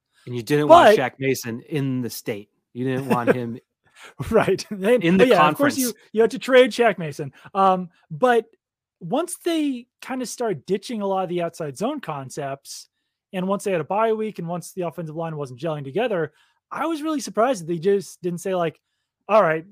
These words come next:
Speaker 2: that didn't work that well. The offensive line is worse than it's ever been during the Bill Belichick era. Let's flip the guys again." Instead, they just <laughs> benched Trent Brown until Isaiah Wynn got hurt.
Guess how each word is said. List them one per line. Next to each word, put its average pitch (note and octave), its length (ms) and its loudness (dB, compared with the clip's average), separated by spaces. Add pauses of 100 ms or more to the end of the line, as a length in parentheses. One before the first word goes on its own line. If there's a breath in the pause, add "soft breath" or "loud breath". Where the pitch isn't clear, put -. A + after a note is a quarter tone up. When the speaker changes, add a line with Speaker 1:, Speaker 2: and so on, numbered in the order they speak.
Speaker 2:
that A3+ 300 2 (520)
didn't F#3 240 2
work C#3 200 -8
that C#3+ 160 -10
well. B2+ 280 -8
The D#3 100 -8
offensive E3 380 -6
line E3+ 220 -2
is D3 260 -10
worse E3+ 380 -8
than D#3 100 -10
it's D3 120 -12
ever D#3 180 -6
been D3 200 -6
during C#3+ 160 -6
the C#3+ 80 -8
Bill C3 160 -6
Belichick B2+ 420 -10
era. C3 300 -6 (540)
Let's F3 180 -4
flip C#3+ 160 -8
the B2+ 80 -20
guys B2+ 200 -14
again." - 300 -14 (240)
Instead, B3+ 340 4
they G#3 140 4 (140)
just G3 280 -4
<laughs> - 80 -20
benched - 440 -10
Trent G3 280 -4
Brown D3 560 -2 (240 soft breath)
until G3 240 0
Isaiah F3+ 300 0
Wynn E3+ 180 -2
got D3+ 200 -4
hurt. E3+ 340 0